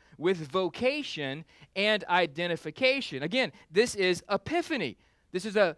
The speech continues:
unveiling of the reality that lies behind, so to speak. And the baptism of Jesus was a necessary event even. Jesus himself said to John the Baptist that it must be done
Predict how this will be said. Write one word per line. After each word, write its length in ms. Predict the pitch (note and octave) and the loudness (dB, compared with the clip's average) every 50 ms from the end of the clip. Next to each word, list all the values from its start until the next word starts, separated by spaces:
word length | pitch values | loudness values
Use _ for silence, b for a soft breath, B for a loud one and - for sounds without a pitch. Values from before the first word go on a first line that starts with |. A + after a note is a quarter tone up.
| - _ | -4 _
unveiling 1000 | - A#3 A#3+ A3+ G#3+ G3+ E3+ D3+ F3+ A3+ B3 C#4 D#4 D#4+ D4 B3+ A3+ G#3+ G#3 G3+ G3+ - | 4 4 4 4 2 -4 0 2 4 6 6 4 4 0 0 0 2 2 0 0 0 2
of 160 | G#3 G3+ F3 | 2 2 4
the 100 | D#3+ F#3+ | 2 0
reality 600 | F#3+ G3+ G#3+ G#3+ A3+ A#3 A#3+ A#3+ A#3+ A#3 G#3+ F#3+ | -2 0 2 4 6 8 10 10 8 8 6 4
that 160 | F3 F#3 F#3 | 4 4 6
lies 280 | G3+ A3 A3 G#3+ G#3 E3+ | 10 10 12 12 10 8
behind, 680 | C#3+ E3 E3+ F3 A3+ B3+ C4 A#3 F3 C3+ A#2+ G#2+ A#2+ - | 2 -2 0 2 4 6 6 6 6 4 0 -4 -10 -18
so 260 | _ - - - F3+ D#3 | _ -14 -6 -4 -2 -2
to 80 | C3+ | -2
speak. 460 | B2+ - - - C3 G#2+ F2+ - _ _ _ _ _ _ _ _ _ _ _ _ _ _ _ _ _ _ _ _ - | -4 -10 -12 -10 -10 -10 -10 -14 _ _ _ _ _ _ _ _ _ _ _ _ _ _ _ _ _ _ _ _ -12
And 100 | C#3+ D3+ | -6 -4
the 80 | D3+ | 0
baptism 540 | C#3+ F3 G#3 B3+ C4 - C4 B3 G3 G3 G3+ | 4 4 4 4 2 0 -4 -4 -4 -4 -4
of 100 | F3+ D3+ | -6 -6
Jesus 720 | C3 D3 A3 C4 C4+ C4 F#3 C#3 C3+ C3 C3+ C3+ - - | -6 -6 -6 -6 -6 -6 -6 -6 -6 -6 -6 -8 -14 -16
was 380 | D3 C#3+ E3+ F3 E3+ D#3 - b b b b - | -6 0 2 2 2 0 -4 b b b b -2
a 140 | F3 F3 | -2 -2
necessary 1000 | F3 D#3+ D3 D3+ F3+ A#3 C4 B3+ - C4 A#3+ - - F3 D#3+ D3+ D3+ D3+ D3+ C#3+ - | 0 -2 -4 0 0 0 0 0 -2 -6 -6 -4 -2 -2 0 0 0 -2 -4 -4 -6
event 420 | E3+ E3+ D3+ D#3+ A3+ A3+ E3+ - - | -6 -6 -2 0 0 0 0 -2 -6
even. 280 | C3 B2 G#2+ F#2+ F2 E2 _ _ _ _ _ _ _ _ _ _ _ _ _ _ - B2+ | -10 -10 -10 -12 -16 -20 _ _ _ _ _ _ _ _ _ _ _ _ _ _ -10 -6
Jesus 320 | E3 G3+ G3+ F3 G3+ - | -4 -4 -4 -4 -8 -10
himself 520 | F3+ F3 D#3 - - A#3+ A#3+ A3+ E3 - | -12 -12 -6 -2 0 2 2 2 0 -2
said 500 | - - G#3 G#3+ A3 F3+ C3 G2+ A2 A#2 - _ _ - | -4 -4 0 2 2 2 2 0 -6 -14 -20 _ _ -14
to 100 | - C#3 | -14 -12
John 360 | A#2+ C3 F3 F3+ F#3 E3+ D3 | -6 -4 -2 0 0 0 -2
the 80 | C3+ | 0
Baptist 580 | B2 C#3+ G3 A#3 B3+ - - - E2+ - - - | 4 6 8 8 6 4 0 -8 -16 -16 -10 -4
that 120 | D3 D3 | -4 -4
it 80 | C#3+ C#3 | -2 -2
must 300 | D3 E3+ F#3 F3+ - _ | -4 -6 -6 -6 -10 _
be 100 | E3 D#3+ | -12 -10
done 400 | C#3+ D3+ D#3+ D#3+ D3+ C3 A2+ | -6 -4 -4 -2 -4 -4 -6